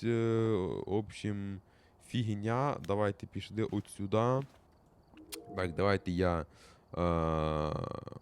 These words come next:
увімкнути. Так. Е, увімкну і зразу давайте я, е, в катку.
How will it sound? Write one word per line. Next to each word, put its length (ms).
увімкнути. 800
Так. 240
Е, 420
увімкну 800
і 100
зразу 500
давайте 520
я, 380
е, 40
в 180
катку. 600